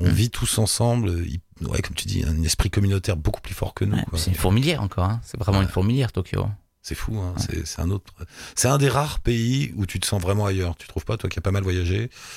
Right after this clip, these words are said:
Speaker 2: Alors, je suis
Speaker 1: Euh,
Speaker 2: d'accord.
Speaker 1: euh, moi, il y a deux, trois pays qui m'ont fait ça. L'Inde,
Speaker 2: L'Inde.
Speaker 1: où, là, où t'as l'impression d'arriver sur Neptune,
Speaker 2: Hmm.
Speaker 1: euh, et le Japon, en fait. C'est les
Speaker 2: C'est
Speaker 1: deux
Speaker 2: ces
Speaker 1: seuls,
Speaker 2: endroits où
Speaker 1: euh,
Speaker 2: tu te dis, j'ai, j'ai, j'ai pas la notice, quoi.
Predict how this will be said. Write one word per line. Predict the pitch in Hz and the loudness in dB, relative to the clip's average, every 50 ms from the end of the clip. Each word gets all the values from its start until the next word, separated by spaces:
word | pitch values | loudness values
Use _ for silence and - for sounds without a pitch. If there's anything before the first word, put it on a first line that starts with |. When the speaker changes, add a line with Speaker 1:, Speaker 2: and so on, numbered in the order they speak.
| - - - - | -16 -10 -2 2
Speaker 2:
Alors, | - 98 - | 2 2 4
je | - 82 | 2 2
suis | 87 92 92 92 | 2 2 4 4
Speaker 1:
Euh, | 101 | 4
Speaker 2:
d'accord. | 117 104 - 123 98 98 | 4 4 4 2 2 2
Speaker 1:
euh, | 92 92 95 92 92 | 0 0 0 0 0
moi, | 98 107 | 0 2
il | 107 | 2
y | 104 | 2
a | 98 | 2
deux, | 92 95 110 | 2 4 2
trois | 120 - - 123 107 | 2 4 2 0 2
pays | 113 113 117 110 | 2 0 0 0
qui | - - | -2 -2
m'ont | 98 98 90 | 0 0 0
fait | - - 92 | 0 0 0
ça. | 85 - - 104 117 117 - | 0 2 2 2 0 0 2
L'Inde, | 90 90 90 95 120 131 127 101 78 73 - | 2 2 4 4 2 2 0 -2 -2 -2 2
Speaker 2:
L'Inde. | 85 92 90 87 98 | 4 4 6 6 4
Speaker 1:
où, | 131 | 4
là, | 113 85 87 95 - | 2 2 2 2 2
où | 87 82 | -2 -2
t'as | - 85 | 0 0
l'impression | 80 80 82 80 - 95 | 0 0 -2 -2 -2 0
d'arriver | 85 73 78 80 80 | 0 0 0 0 -2
sur | 80 - - 80 | -2 -2 -2 -2
Neptune, | 78 78 76 - - 98 113 131 143 147 - _ - - - - - - - - - | -2 -2 -4 -4 -4 -2 -2 -2 -2 -4 -6 _ -20 -20 -20 -20 -20 -18 -12 -6 -6
Speaker 2:
Hmm. | 92 - - | -4 0 2
Speaker 1:
euh, | 78 80 80 80 80 78 78 78 76 76 76 - - | 2 4 4 4 2 0 0 -2 -2 -4 -4 -2 0
et | 98 107 | 2 2
le | |
Japon, | 110 117 104 80 80 78 87 82 | 4 2 2 0 0 -2 -2 -2
en | |
fait. | 73 - - - - | -2 -4 -6 -6 -4
C'est | - 87 | -2 0
les | 82 82 | 2 4
Speaker 2:
C'est | 92 | 4
Speaker 1:
deux | 92 | 4
Speaker 2:
ces | 90 - 107 | 4 4 4
Speaker 1:
seuls, | 101 107 | 4 4
Speaker 2:
endroits | 117 117 113 139 147 151 | 6 6 6 4 4 4
où | |
Speaker 1:
euh, | 131 92 69 73 | 2 -2 -4 -6
Speaker 2:
tu | - 107 | -8 -6
te | 98 98 | -4 -2
dis, | 110 127 143 135 | 0 0 2 4
j'ai, | 101 87 76 - | 2 2 2 0
j'ai, | - 90 92 92 92 _ _ _ - - | -2 0 0 0 0 _ _ _ -6 -2
j'ai | 82 85 87 87 | 0 2 2 0
pas | 85 - - 120 117 117 | 0 0 0 2 2 2
la | 113 104 | 2 0
notice, | 98 98 92 - - 104 - - | 0 -2 -4 -6 -8 -8 -8 -8
quoi. | - - 82 85 | -8 -8 -10 -10